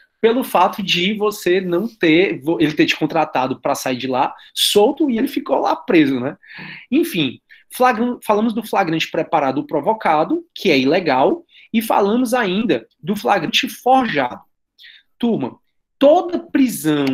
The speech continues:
ilegal deve ser relaxada. Eu quero que isso fique bem claro na cabeça de vocês. Se a prisão é ilegal, qualquer prisão, ela deve ser imediatamente relaxada.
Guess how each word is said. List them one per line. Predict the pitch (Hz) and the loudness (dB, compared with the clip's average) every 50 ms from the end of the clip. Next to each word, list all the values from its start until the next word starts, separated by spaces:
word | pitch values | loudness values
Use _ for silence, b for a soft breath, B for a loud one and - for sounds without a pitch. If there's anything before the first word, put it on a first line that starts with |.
| 135 135 - | -2 -4 -6
ilegal | 165 170 175 175 190 202 226 208 147 139 131 123 123 127 139 180 233 - - | -6 -4 -2 -2 -2 -2 -4 -4 -4 -4 -2 0 0 0 0 -2 -4 -2 0
deve | 170 170 170 175 | 0 0 0 0
ser | - - - 165 | -4 -8 -8 -6
relaxada. | 160 180 190 196 226 285 - - - 190 147 123 110 101 101 - _ - | -6 -4 -4 -4 -4 -4 -4 -2 -2 0 -2 -2 -4 -8 -12 -18 _ -20
Eu | - | -8
quero | - 175 165 | -4 -4 -4
que | 165 - | -4 -6
isso | - - - | -8 -10 -12
fique | - - 180 | -10 -8 -6
bem | - 165 220 311 311 | -2 -2 -2 -2 -2
claro | - - - 190 180 185 214 240 269 | -4 -4 0 2 4 4 4 2 0
na | 262 254 | -2 -4
cabeça | - 220 190 185 185 - 226 196 | -4 -4 -2 -2 -2 -4 -6 -10
de | 214 | -10
vocês. | 226 330 - - 190 156 117 107 - - B B B B B B B B | -10 -10 -6 -4 -4 -4 -4 -4 -8 -14 B B B B B B B B
Se | - - - 214 | -10 -4 0 0
a | 202 | 0
prisão | 190 - 196 180 156 143 190 226 285 320 330 | 0 0 -4 -6 -6 -4 -4 -2 0 0 0
é | 277 262 | 0 0
ilegal, | 240 247 - 214 - 170 165 156 156 | 0 -2 -2 -2 -2 0 0 0 -2
qualquer | - - 226 233 254 262 254 - - 185 185 247 269 269 - - | -2 0 2 4 4 2 0 -2 -4 -2 0 0 -2 -2 -4 2
prisão, | 285 311 311 285 214 165 147 147 135 131 127 127 127 139 175 - B B B B B B - | 4 6 6 6 4 0 -2 -2 0 0 0 0 0 -2 -2 -4 B B B B B B -2
ela | 156 185 208 208 | -2 0 0 0
deve | 190 185 185 185 185 | 0 -2 -2 -2 -4
ser | - - 202 185 185 - - | -6 -6 -6 -6 -6 -4 -2
imediatamente | 214 240 277 339 339 302 233 208 226 214 214 - 185 175 180 202 202 - - | 2 2 2 2 2 -2 -2 -2 -2 -2 -2 -4 -6 -4 -4 -4 -4 -4 -4
relaxada. | 226 214 285 311 - - - 208 165 135 120 110 107 | -4 -4 -4 -2 -2 0 2 2 2 2 0 -2 -8